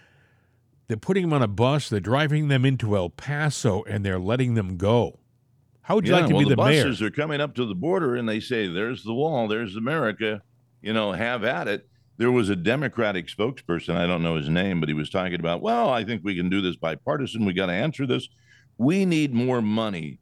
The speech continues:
Speaker 2: so that we can process these people." I'm going, "What?"
Speaker 1: What? What?
Speaker 2: We don't, no.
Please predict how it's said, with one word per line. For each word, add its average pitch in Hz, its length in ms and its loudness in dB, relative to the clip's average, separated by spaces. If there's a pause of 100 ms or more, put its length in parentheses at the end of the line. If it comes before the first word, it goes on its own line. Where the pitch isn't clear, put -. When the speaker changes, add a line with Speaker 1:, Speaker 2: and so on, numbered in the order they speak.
(120)
Speaker 2:
so 110 240 0
that 104 120 2
we 107 160 2
can 92 180 -2
process 98 640 -2
these 90 200 -2
people." 110 340 -2
I'm 120 120 -2
going, 151 280 -4
"What?" 202 240 -6
Speaker 1:
What? 240 380 0 (1040)
What? 277 120 4
Speaker 2:
We 339 80 8
don't, 359 440 0
no. 254 880 2